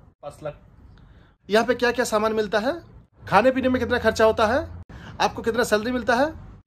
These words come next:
Speaker 1: सौ रियाल का।
Speaker 2: और रूम किसका है, आपका है या कंपनी का है?
Speaker 1: कंपनी।
Speaker 2: Hi everyone, welcome to back another video।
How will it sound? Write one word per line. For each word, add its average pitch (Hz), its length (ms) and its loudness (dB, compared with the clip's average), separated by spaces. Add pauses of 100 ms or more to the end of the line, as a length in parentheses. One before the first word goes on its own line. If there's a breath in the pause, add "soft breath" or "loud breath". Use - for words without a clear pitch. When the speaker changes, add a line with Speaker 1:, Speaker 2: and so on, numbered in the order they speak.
Speaker 1:
सौ 156 60 -14
रियाल 147 180 -12
का। - 760 -6
Speaker 2:
और 156 80 4
रूम 247 160 4
किसका 220 320 0
है, 156 60 4
आपका 160 220 -2
है 254 80 2
या 311 60 4
कंपनी 202 380 -4
का 143 120 -8
है? 110 200 -14
Speaker 1:
कंपनी। 147 260 -8
Speaker 2:
Hi 120 60 -8
everyone, 110 540 -6 (240)
welcome 147 320 -4
to 113 120 -6
back 110 300 -4
another 107 340 -6
video। 107 240 -8